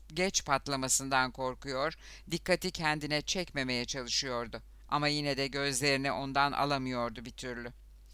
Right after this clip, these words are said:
Senten şapkasını çıkarmıştı. Modern kesilmiş, kısa saçları yıkanmış antresit gibi parlıyordu. "Kim başlattı?" diye sordu gözlerini yoldan ayırmadan. Şasa bir düşündü.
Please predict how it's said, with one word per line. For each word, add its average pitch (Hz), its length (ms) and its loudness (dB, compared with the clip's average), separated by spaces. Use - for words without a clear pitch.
Senten 190 560 6
şapkasını 170 640 2
çıkarmıştı. 127 760 2
Modern 170 420 4
kesilmiş, 151 720 0
kısa 170 300 2
saçları 139 720 2
yıkanmış 156 640 2
antresit 151 760 0
gibi 143 200 -4
parlıyordu. 123 800 0
"Kim 247 260 0
başlattı?" 127 640 2
diye 131 200 -2
sordu 127 460 -6
gözlerini 131 540 0
yoldan 123 360 -2
ayırmadan. 117 640 -2
Şasa 156 420 2
bir 143 120 -8
düşündü. 131 540 -2